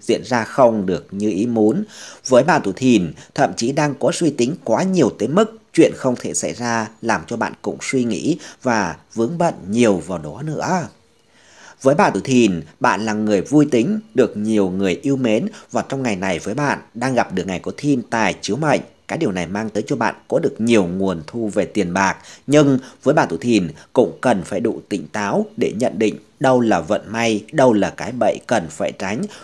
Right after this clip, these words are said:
Việc này đòi hỏi bạn tuổi Thìn phải có được sự khôn ngoan, có kiến thức để hạn chế những rắc rối mà trong khi kiếm tiền có thể xảy ra với mình nhá.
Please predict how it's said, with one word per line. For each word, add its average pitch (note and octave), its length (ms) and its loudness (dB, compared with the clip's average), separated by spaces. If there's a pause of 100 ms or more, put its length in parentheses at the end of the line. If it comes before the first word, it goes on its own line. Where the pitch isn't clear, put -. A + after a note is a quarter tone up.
(120)
Việc C#3 200 2
này A2 360 2 (160)
đòi B2+ 240 6
hỏi G#2+ 220 0
bạn A#2 300 -2
tuổi E2 120 -6
Thìn G#2 260 0
phải F2+ 240 -4
có - 100 2
được E3+ 180 0
sự A#2+ 200 -2
khôn C3 300 2
ngoan, A#2+ 360 2 (120)
có C#3+ 200 6
kiến D#3 160 0
thức G3+ 200 0 (240)
để F2+ 160 0
hạn B2 300 -2
chế A2 140 -4
những C#3+ 260 -6
rắc F3+ 240 0
rối A2+ 360 2 (220)
mà A2 360 0 (160)
trong A#2+ 140 2
khi B2 280 -4
kiếm C3 200 -2
tiền A2+ 280 4
có - 100 -14
thể - 140 -8
xảy - 320 -6
ra G#3+ 180 -6
với G3+ 140 -6
mình F#2+ 380 -2
nhá. D#3 180 -2